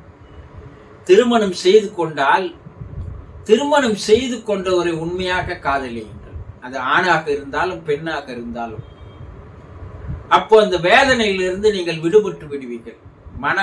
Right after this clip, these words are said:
ஆறுதல் கிடைக்கும், மன அமைதி கிடைக்கும், மன நிம்மதி கிடைக்கும். இதெல்லாம் புரியாமல் பிரிந்து சென்றவர்களை விட்டு விட்டு ஓடியவர்களை நினைத்துக் கொண்டே வாழ்க்கை வாழ்வது என்பது ஏற்புடையதல்ல. உணர்வு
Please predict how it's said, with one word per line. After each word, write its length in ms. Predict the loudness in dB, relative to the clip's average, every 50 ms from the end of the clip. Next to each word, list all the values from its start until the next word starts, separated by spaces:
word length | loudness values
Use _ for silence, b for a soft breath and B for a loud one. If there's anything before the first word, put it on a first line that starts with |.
| 2 2 2
ஆறுதல் 440 | 2 2 2 2 0 -2 -2 -6 -8
கிடைக்கும், 440 | -10 -12 -14 -14 -14 -16 -16 -12 -10
மன 180 | -8 -4 -2 0 0
அமைதி 360 | 0 0 -2 -2 -2 -2 -2
கிடைக்கும், 440 | -4 -4 -8 -12 -14 -16 -16 -14 -10
மன 240 | -10 -8 -6 -6 -6 -4
நிம்மதி 420 | -4 -4 -2 -2 -2 0 0 0 0
கிடைக்கும். 500 | 0 -4 -8 -10 -10 -12 -12 -12 -10 -12 -14 -12 -12 -12 -10 -10 -10 -12 -12 -14 -14 -14 -14 -14 -14 -14 -14 -10 -8 -8 -8 -8 -6
இதெல்லாம் 600 | -6 -2 2 4 4 4 4 4 6 4 4 4 2
புரியாமல் 580 | 0 0 2 4 6 6 6 4 2 -2 -6 -6
பிரிந்து 360 | -6 -6 -4 -4 -2 -2 -4 -4 -4
சென்றவர்களை 580 | -4 -4 -4 -4 -4 -4 -4 -4 -2 -2 -2 -2 -2
விட்டு 240 | -4 -6 -6 -4 -2
விட்டு 260 | -2 -2 -2 -2 -2 0
ஓடியவர்களை 640 | 2 4 4 4 4 2 0 0 -2 -4 -6 -6 -6
நினைத்துக் 500 | -6 -6 -6 -8 -8 -10 -12 -16 -14 -10
கொண்டே 300 | -8 -8 -4 -2 -2 0 0 0 -2 -2
வாழ்க்கை 420 | 0 0 2 2 0 0 -4 -6
வாழ்வது 460 | -4 -2 0 0 -2 -2 -6 -8 -8 -8
என்பது 420 | -10 -10 -6 -6 -6 -2 4 4 4 4 4 -2 -12 -18 -20 -20 -20 -20 -20 -20 -20 -20 -20 -20 -20 -20 -20 -20 -20 -20 -20 -20 -16 -16 -10 -4
ஏற்புடையதல்ல. 920 | -2 -2 0 -2 -2 -4 -6 -6 -4 0 -2 -2 -2 -2 -8 -10 -10 -12 -12 -14 -14 -18 -20 -20 -20 -20 -20 -20 -20 -20 -18 -16 -16 -16 -16 -16 -18 -18 -18 -18 -20 -20 -20 -20 -20 -20 -20 -20 -20 -20 -20 -20 -20 -20 -20 -20 -16 -4
உணர்வு 480 | -2 0 4 6 6 6 6 6 6